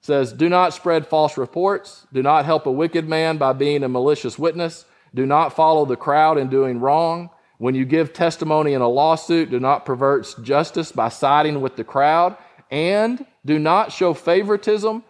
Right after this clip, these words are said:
to a poor man in his lawsuit. If you come across an enemy's ox or donkey wandering," I'm gonna skip that part, sorry,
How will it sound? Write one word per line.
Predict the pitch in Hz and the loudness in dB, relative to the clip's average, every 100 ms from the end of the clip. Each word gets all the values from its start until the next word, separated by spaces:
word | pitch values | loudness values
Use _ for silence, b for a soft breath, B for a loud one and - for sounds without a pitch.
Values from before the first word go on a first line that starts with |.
| _ | _
to | - 151 | -2 0
a | 135 | 0
poor | - 185 202 | 0 2 2
man | 185 165 160 170 170 | 2 0 0 -2 -4
in | 143 139 | -6 -2
his | 131 | -2
lawsuit. | 120 139 156 180 208 226 226 _ _ _ _ _ _ | 0 2 2 0 -4 -4 -6 _ _ _ _ _ _
If | 143 139 | -4 -2
you | 147 | -2
come | 156 170 | 0 0
across | 175 180 165 165 | 0 0 0 0
an | 151 | -2
enemy's | 143 170 175 165 143 | -2 0 0 -2 -2
ox | 143 160 160 147 | -2 -2 -2 -6
or | |
donkey | 143 156 160 165 | -2 -2 0 -2
wandering," | 156 147 151 151 | 0 0 0 0
I'm | 147 | -2
gonna | 123 131 123 | -2 -6 -4
skip | - 151 | -4 0
that | 165 160 | 2 2
part, | 160 156 123 | 2 0 0
sorry, | 151 156 147 | 0 2 0